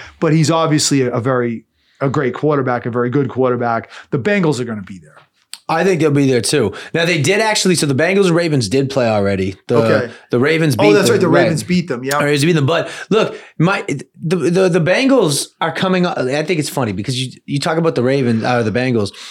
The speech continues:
Speaker 2: I think the Bengals in the last two seasons, now and, and, and extending into this season, we're coming off of, like, um, one and three starts or something like that to start, like, the last three years consecutively, right?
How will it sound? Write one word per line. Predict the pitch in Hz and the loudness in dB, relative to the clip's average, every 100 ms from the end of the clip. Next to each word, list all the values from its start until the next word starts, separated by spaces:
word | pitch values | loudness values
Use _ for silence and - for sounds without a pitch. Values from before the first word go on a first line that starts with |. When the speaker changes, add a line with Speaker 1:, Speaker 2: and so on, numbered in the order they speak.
| - - | -18 -8
Speaker 2:
I | 131 | -4
think | 139 180 170 | -2 -2 -2
the | 165 | -2
Bengals | 147 156 160 160 147 104 - - | 0 0 2 2 2 0 -4 -8
in | - 139 | -2 2
the | 127 | 2
last | 131 139 139 | 2 0 -4
two | - 147 | -2 -2
seasons, | - 139 123 110 98 | 0 0 2 0 -2
now | 110 120 127 | -2 -2 -2
and, | 120 110 | -4 -4
and, | 113 | -6
and | 107 113 - - | -2 -4 -4 -12
extending | - 135 - 123 120 | -10 -6 -2 0 2
into | 120 104 | 0 0
this | 113 - | -2 0
season, | 113 104 101 92 92 _ _ _ - - | 0 0 0 -2 -6 _ _ _ -20 -4
we're | 113 | -4
coming | - 123 120 | -2 0 2
off | 117 113 - | 2 0 -2
of, | 92 | -2
like, | 101 95 - - - - - - - _ | 0 0 -4 -16 -20 -18 -18 -18 -20 _
um, | 117 113 104 101 | -4 0 2 2
one | 110 135 | 2 2
and | 139 135 | 0 2
three | 127 120 | 0 0
starts | - 120 110 95 - - - - | -2 -2 -2 -4 -8 -10 -10 -10
or | |
something | - 110 - 101 | -6 -6 -4 -6
like | 95 | -6
that | 98 92 | -8 -8
to | - | -8
start, | - 117 101 107 | -6 -2 -4 -4
like, | 104 | -8
the | - | -6
last | 101 101 104 - | -4 -4 -4 -6
three | 104 101 | -4 -2
years | 101 98 | -2 -4
consecutively, | - 90 98 95 87 90 95 92 | -8 -8 -8 -8 -12 -14 -14 -10
right? | 95 110 | -4 -4